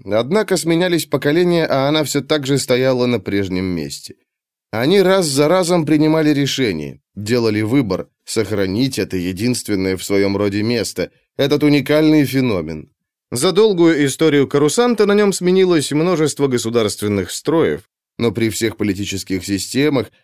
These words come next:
от жестоких империй до абсолютных демократий, Умате сохранялся в своем первозданном виде, а площадь монументов век за веком поднималась все выше и выше вместе с новыми городскими уровнями. Прогресс был важен и неизбежен,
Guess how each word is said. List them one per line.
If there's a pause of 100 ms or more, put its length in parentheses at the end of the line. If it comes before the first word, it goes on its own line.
от
жестоких
империй
до
абсолютных
демократий,
Умате
сохранялся
в
своем
первозданном
виде, (300)
а
площадь
монументов
век
за
веком
поднималась
все
выше
и
выше (180)
вместе
с
новыми
городскими
уровнями. (600)
Прогресс
был
важен
и
неизбежен,